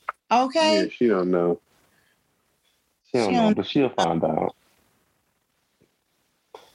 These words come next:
Speaker 3: Well, anybody that's considering dating someone that, we didn't even really touch on the point of why, like, well, we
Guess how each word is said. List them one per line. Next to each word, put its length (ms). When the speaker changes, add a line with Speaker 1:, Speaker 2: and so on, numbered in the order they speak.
Speaker 3:
Well, 520
anybody 640
that's 600
considering 1040
dating 440
someone 580
that, 260
we 220
didn't 200
even 120
really 260
touch 420
on 200
the 100
point 200
of 140
why, 680
like, 220
well, 200
we 180